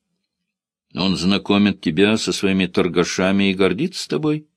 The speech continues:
В тон ей вставил Вадим. «Ну, могу же я ему доставить такую маленькую радость?» «И всё-таки, почему ты вышла за него?» «Наверное, потому что люблю себя», неожиданно призналась Вик.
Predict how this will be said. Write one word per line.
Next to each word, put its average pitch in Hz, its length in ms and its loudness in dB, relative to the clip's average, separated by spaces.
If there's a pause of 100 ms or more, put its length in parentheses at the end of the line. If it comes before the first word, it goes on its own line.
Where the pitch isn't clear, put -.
(600)
В - 140 -10
тон 87 280 0
ей 95 440 0
вставил 80 540 -2
Вадим. 73 400 -4 (760)
«Ну, - 120 -12
могу - 260 -8
же 131 140 -6
я 131 80 -4
ему 76 160 -6
доставить 60 540 -8
такую 65 300 -12
маленькую 78 540 -6
радость?» - 540 -16 (1120)
«И - 80 -18
всё-таки, - 600 -6 (180)
почему - 340 -4
ты - 140 -10
вышла - 380 -8
за - 160 -18
него?» 95 280 -18 (960)
«Наверное, 80 580 0
потому 92 260 -4
что - 200 -4
люблю 110 540 -4 (560)
себя», - 540 -10 (680)
неожиданно 82 580 -4
призналась - 600 -12
Вик. - 300 -12